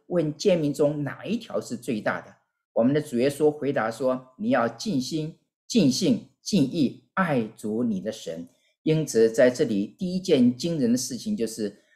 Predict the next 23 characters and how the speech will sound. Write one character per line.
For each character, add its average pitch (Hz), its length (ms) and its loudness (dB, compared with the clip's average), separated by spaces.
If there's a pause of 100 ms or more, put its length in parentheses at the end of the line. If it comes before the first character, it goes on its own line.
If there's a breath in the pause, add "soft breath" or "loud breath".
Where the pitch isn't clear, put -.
(220 soft breath)
我 113 140 4
们 110 460 2
要 147 180 4
来 117 260 4
到 160 200 0
神 101 240 -8
的 123 100 0
面 123 240 0
前， 95 420 -6
全 117 540 2
然 110 240 4
的 113 80 0
爱 113 260 0
他， 104 380 -8 (180)
这 156 160 4
是 131 200 -2
诫 170 200 0
命 135 220 4
当 139 180 2
中 160 200 0
的 233 80 0
第 - 160 -6
一， 156 440 -6